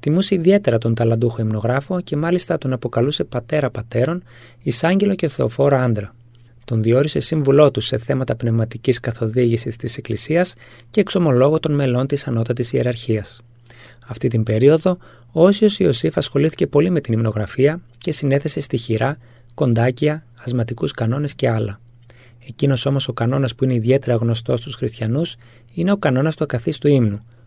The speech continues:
όπου ο χαρισματούχος υμνογράφος εγκομιάζει την Θεοτόκο και την χαρακτηρίζει Χριστού βίβλων έψυχων, ρόδων των αμάραντων,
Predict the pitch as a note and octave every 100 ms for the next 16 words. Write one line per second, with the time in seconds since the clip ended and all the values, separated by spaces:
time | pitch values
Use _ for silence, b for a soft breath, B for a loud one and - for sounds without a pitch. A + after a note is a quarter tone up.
0 | - B2 A#2 A#2 B2 A2 A2+ A2+ C#3+ A#2+
1 | B2 A2 A2 C3+ D3+ D#3 C#3 B2+ B2 C3+
2 | D#3+ D#3 C#3+ A#2 A#2+ A#2 D3 D#3 D#3+ D3+
3 | D3 - C3+ B2+ - C3+ D#3+ E3 D#3 B
4 | B - D3 - G3 D#3+ F3+ D#3 A#2+ B2+
5 | D3+ - A2 A#2 A2 b b b - D3
6 | E3 B2+ A#2 A#2+ B2+ D3 A#2+ G#2+ G#2+